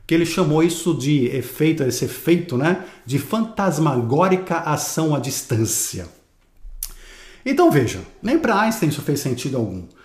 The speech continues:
porque pela física tradicional todos os corpos, né, precisariam, e, e mais, ah, então um aspecto é você ter essa correlação. E o segundo, lembra que a gente comentou a mesma questão da velocidade da luz?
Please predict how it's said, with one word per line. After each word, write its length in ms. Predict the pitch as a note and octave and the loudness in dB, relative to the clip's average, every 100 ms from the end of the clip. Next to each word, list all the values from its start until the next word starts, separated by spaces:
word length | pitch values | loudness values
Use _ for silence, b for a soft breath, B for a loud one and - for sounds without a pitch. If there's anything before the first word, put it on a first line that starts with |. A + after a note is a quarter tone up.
| b | b
porque 240 | - C#3+ E3+ | -6 -2 0
pela 220 | G#3 G3+ | 0 0
física 260 | G#3 G3 G3 | -2 -2 -2
tradicional 540 | G3+ G3+ A3 A3 C4 | -2 -2 -2 -2 -4
todos 260 | B3+ B3+ - | -4 -4 -4
os 60 | |
corpos, 400 | - G#3+ A3 - | -2 0 0 -4
né, 120 | A3 | -4
precisariam, 800 | A#3 A#3 A#3+ G#3 G3+ D#3+ F#3 G3 - - - | -4 -4 -4 -2 2 4 2 0 -6 -16 -6
e, 200 | D3 E3 | -2 2
e 40 | |
mais, 580 | A3+ C#3+ C3 - - - | 2 2 0 -4 -8 -8
ah, 180 | C3 A#2+ | -6 -4
então 260 | B2+ B2+ A#2+ | -4 -2 0
um 380 | E3 F3 A#3+ A#3 | 2 2 2 0
aspecto 540 | G3 - A3+ - F3+ | -2 -2 -2 0 2
é 340 | F3 G#3+ - - | 2 2 -4 -14
você 320 | B2+ D3+ D3+ | -4 -2 -2
ter 120 | - | -2
essa 160 | E3 D#3+ | -2 -2
correlação. 600 | E3 D#3+ E3+ - B2 A#2 B B B | -2 2 2 0 -4 -4 B B B
E 80 | D#3 | -4
o 60 | G3+ | -2
segundo, 640 | - F3+ F#3+ E3+ A#2 G#2+ | -2 0 2 2 0 -4
lembra 380 | C#3 G#3 G3+ E3+ | -4 -2 0 0
que 80 | D3 | -2
a 40 | |
gente 160 | C3 C3 | -4 -4
comentou 600 | B2+ A#2+ A#2 E3+ - - | -4 -4 -2 -2 -2 -6
a 80 | D3+ | -2
mesma 320 | F3+ G3+ E3+ | -2 -2 -4
questão 300 | D#3 - C#3+ | -4 -4 -4
da 80 | C3+ | -4
velocidade 400 | B2+ A#2+ C3 A2+ | -4 -4 -4 -4
da 80 | A2 | -2
luz? 540 | E3 F#3+ - - B | -2 -2 -8 -16 B